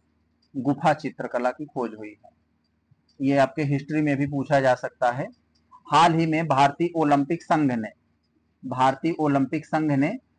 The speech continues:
पेरिस ओलंपिक दो हज़ार चौबीस के लिए ध्वजवाहक के रूप में किसे चुना है? तो साथियों, दो लोग चुने गए थे, पीवी सिंधु और शरद कमल को। तो यानी विकल्प नंबर आपका डी हो जाएगा, इन्हीं दोनों लोगों के लिए चुना गया था।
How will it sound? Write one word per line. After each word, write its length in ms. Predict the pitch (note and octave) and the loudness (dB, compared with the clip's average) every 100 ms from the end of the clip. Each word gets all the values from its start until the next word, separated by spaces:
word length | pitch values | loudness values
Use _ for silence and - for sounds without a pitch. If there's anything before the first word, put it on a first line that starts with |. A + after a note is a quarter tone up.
| _ _ | _ _
पेरिस 400 | D#3+ D3 D3+ - | -2 0 0 -2
ओलंपिक 520 | - D#3 C#3+ C#3 F3 D#3 | -4 0 0 0 -2 -2
दो 180 | C#3 | -2
हज़ार 160 | C#3 D#3 | 2 0
चौबीस 440 | D#3 C#3 C3+ D#3+ | 0 -2 0 -4
के 120 | - C3+ | -2 -4
लिए 320 | B2+ C#3 A#3 _ _ - C3 | -2 -4 -6 _ _ -20 -12
ध्वजवाहक 760 | C3 E3+ E3+ D#3+ C#3+ D3 F3 | 0 2 2 4 4 4 0
के 160 | - E3 | 0 0
रूप 200 | E3 E3+ | 0 -2
में 180 | F3 F#3 | -4 -4
किसे 300 | F3 D#3+ F#3+ | -6 -2 -2
चुना 300 | E3+ C#3 B2+ | 0 2 2
है? 60 | |
तो 140 | A#2+ D3 | 0 -2
साथियों, 400 | D#3 D#3 F#3 F3 | 0 0 0 -2
दो 180 | D#3+ F3 | 0 2
लोग 240 | E3+ E3 | 0 -2
चुने 220 | D3 C#3+ | -2 -2
गए 180 | C3 B2+ | 0 -4
थे, 160 | B2+ E3 | -6 -8
पीवी 380 | D3+ C#3 D3 | -4 -2 -2
सिंधु 540 | D#3 C#3+ B2+ C3 F#3+ C#4 _ - - - | -4 -4 -2 -2 -2 -4 _ -20 -10 2
और 340 | C#3 F3 C4+ - _ - | 4 4 0 -14 _ -8
शरद 300 | D#3 D3 D3+ - | 0 2 2 0
कमल 260 | C3 B2+ A#2+ | 0 0 -2
को। 180 | A2 | -10
तो 120 | A#2 C#3 | -8 -2
यानी 200 | C#3+ D#3+ | -2 0
विकल्प 360 | D3 D#3 E3+ E3 | -2 0 -2 -2
नंबर 340 | D3 D3 E3 | -2 0 0
आपका 500 | D#3 C#3 - F3 A#3 _ E3+ | 0 -2 0 0 0 _ -12
डी 260 | C3+ D#3+ | -2 0
हो 160 | C#3+ C3 | 0 0
जाएगा, 480 | B2 A#2 A#2+ D3+ A#3 _ _ - | 0 0 2 -2 -2 _ _ -10
इन्हीं 220 | D#3+ D3+ | -4 -2
दोनों 220 | C#3 C3 C3 | -2 -2 -2
लोगों 200 | B2 A#2+ | -4 -6
के 140 | C#3 | -8
लिए 100 | E3+ | -8
चुना 300 | F3 C#3+ A#2 | -4 -4 -2
गया 220 | G#2+ G#2 | -4 -10
था। 200 | - - | -12 -20